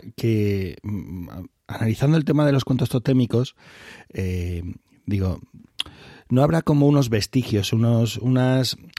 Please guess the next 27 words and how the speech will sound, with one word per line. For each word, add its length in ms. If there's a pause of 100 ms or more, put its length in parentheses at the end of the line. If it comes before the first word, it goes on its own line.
unos 280
restos 300
que 80
aparecen, 380
en, 100
por 140
ejemplo, 240
en 20
los 140
cuentos 260
maravillosos, 720
¿no? 140
Por 160
poner 280
un 120
ejemplo 680
que 140
resulta 380
muy 240
evidente, 600
en 100
Juan 280
el 160
Oso. 340 (960)
Eh, 440
el 220
oso 520